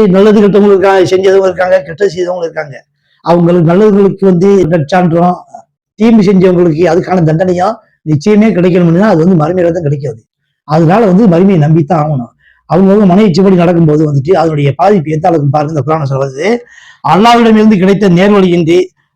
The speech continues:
தனது மன இச்சையை பின்பற்றியவனை விட வழிகட்டவன் யார்?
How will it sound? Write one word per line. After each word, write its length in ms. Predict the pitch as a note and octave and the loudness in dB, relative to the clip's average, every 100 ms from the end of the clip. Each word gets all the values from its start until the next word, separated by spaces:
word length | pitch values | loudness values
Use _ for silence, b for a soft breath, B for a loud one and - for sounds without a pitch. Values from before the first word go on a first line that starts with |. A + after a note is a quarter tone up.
| - | -4
தனது 280 | E3 F#3 F#3+ | 0 2 2
மன 260 | F3 G#3+ | 2 2
இச்சையை 300 | A3 E3+ G3+ | 0 0 0
பின்பற்றியவனை 640 | F#3+ F#3+ G3 E3+ F#3 F3+ E3+ | 0 2 2 0 0 0 0
விட 120 | E3 | 2
வழிகட்டவன் 580 | G3 D#3 G3 F#3 E3+ E3 | 2 2 0 0 -2 -2
யார்? 240 | D3 E3 | 0 0